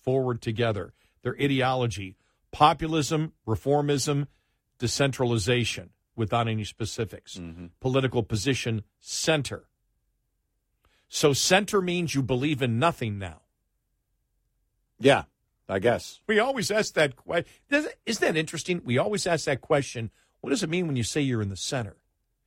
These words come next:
Speaker 1: And now we have two political parties that have formed in the last couple of years that now have defined the center as, well, we don't believe in anything. You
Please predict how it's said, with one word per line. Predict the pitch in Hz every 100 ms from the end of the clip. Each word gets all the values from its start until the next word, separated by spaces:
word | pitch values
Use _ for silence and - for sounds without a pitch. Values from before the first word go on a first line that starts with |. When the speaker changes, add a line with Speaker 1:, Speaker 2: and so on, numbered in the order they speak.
| _ _ _ -
Speaker 1:
And | 127
now | 139 170
we | 143
have | 135 -
two | 185
political | - 160 147 110
parties | 98 185 175 123
that | 127
have | 113
formed | - 165 143
in | 117
the |
last | 117 143 131
couple | - 127 113
of | 104
years | 175 147 123 127 - _ _ -
that | 127
now | 127 135
have | 120
defined | 107 - 143 135
the | 113
center | - 185 160 117
as, | 117 110 - _ _ _ _
well, | 101 127 160 - _ _ _ _ 110
we | 107 143
don't | 156
believe | 147 151 135
in | 139
anything. | 165 139 104 90 _ _ _ _ _ _ _ _ _ _ _ _ - - - _ - _ _ - - _ _ _ - _ - _ - _ _ _ _ _ _ _ - - _ _ _ - - - - _ _ - - - - -
You | 226